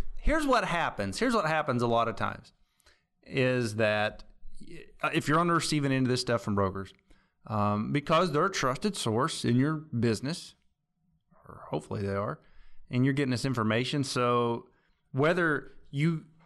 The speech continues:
understand what's being given to you, you think it's got some value because they took the time to send it to you, right? And now, what am I gonna do with this? And some people get so uptight as, as, as a, as a trader, as a basis trader, about, "How do I use this information? What do I do with this stuff?"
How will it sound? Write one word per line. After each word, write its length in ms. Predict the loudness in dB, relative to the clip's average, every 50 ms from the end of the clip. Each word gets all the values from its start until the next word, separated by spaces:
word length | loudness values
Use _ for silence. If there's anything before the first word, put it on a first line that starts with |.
| _ _
understand 720 | -2 0 0 0 -2 -2 -2 -2 -2 -2 0 0 0 0
what's 160 | 0 0 0 0
being 180 | 0 2 2 2
given 240 | 2 2 0 0
to 140 | 0 0 0
you, 60 | 0
you 180 | 2 2 2 2
think 400 | 4 4 4 4 4 2 0 -2
it's 160 | -2 -2 0
got 180 | 0 0 0 -2
some 240 | -2 -2 0 0 2
value 400 | 2 0 0 0 -2 -2 -4 -4
because 340 | -4 -4 -4 -4 -4 -2 -4
they 100 | -4 -4
took 180 | -4 -6 -6 -6
the 80 | -8
time 260 | -4 -2 -2 -2 -2 -2
to 60 | -4
send 200 | -2 -2 -2 -2
it 120 | -2 -4
to 100 | -8 -12
you, 140 | -12 -14 -16 -18 -20 -20 -20 _ _ -6 -6 -4 -4 -6 -8 -6 -4
right? 180 | -2 -2 -2 -4 -10 _ _ _ _ _ _ _ -2
And 120 | 0 2
now, 240 | 2 4 2 2 0
what 200 | 2 2 2 2
am 100 | 2 2
I 60 | 0 0
gonna 160 | -2 -2 -2
do 140 | 0 0 0
with 120 | 0 -2 -2
this? 220 | -6 -8 -8 -6 -6
And 140 | -6 -4
some 140 | -2 -2 0
people 200 | 0 0 0 -2 -2
get 140 | -4 -6
so 680 | -6 -10 -12 -6 -4 -2 0 2 2 2 2 0 0 -2 -2
uptight 640 | -4 -4 -4 -6 -8 -6 -4 -2 -2 -2 -2 -4
as, 160 | -4 -6 -6
as, 220 | -6 -8 -8 -8 -8
as 280 | -6 -4 -4 -2 -2
a, 180 | -2 -2 -4 -6 -10 -14 -20 _ _ _ -20 -20 _ _ _ _ _ _
as 100 | -8 -6
a 60 | -6 -6
trader, 460 | -2 0 0 2 2 2 2 0 0
as 100 | 0 0
a 60 | 0
basis 360 | 2 2 0 0 0 -2 -2
trader, 260 | 0 0 0 2 2
about, 360 | 2 2 2 0 0 -2 -2 -4
"How 160 | -2 -2 0
do 60 | 0
I 100 | 0 0 -2
use 240 | -2 -4 -4 -6 -6
this 160 | -8 -10 -10
information? 460 | -10 -10 -10 -10 -10 -10 -10 -12 -10 -4
What 120 | -2 -2
do 60 | -2
I 40 | -2
do 160 | -2 -4 -4
with 140 | -4 -4 -4
this 120 | -6 -8 -12
stuff?" 340 | -16 -20 -20 -20 -20 -20